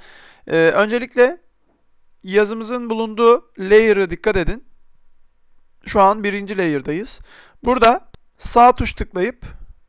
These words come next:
Create Motion Twin diyoruz. Yani oraya bir hareket kat anlamı taşıyor.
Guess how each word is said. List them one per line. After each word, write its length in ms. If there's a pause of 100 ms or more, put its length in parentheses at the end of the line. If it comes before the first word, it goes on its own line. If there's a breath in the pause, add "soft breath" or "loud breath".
(120)
Create 300
Motion 360
Twin 360
diyoruz. 500
Yani 360 (120)
oraya 340
bir 80
hareket 640
kat 220
anlamı 340
taşıyor. 460